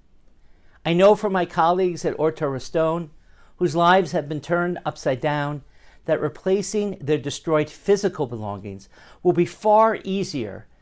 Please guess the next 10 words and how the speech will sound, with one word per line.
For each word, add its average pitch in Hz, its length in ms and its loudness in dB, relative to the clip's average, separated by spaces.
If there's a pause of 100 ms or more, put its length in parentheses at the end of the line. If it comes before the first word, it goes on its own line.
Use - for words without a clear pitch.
(160)
than 139 160 -6
repairing 160 520 -6
the 135 100 -6
shattered 156 560 0
coexistence 143 760 -4
between 135 380 -8
them 135 360 -2 (360)
and 135 180 -4
their 123 140 -2
Israeli 127 600 -2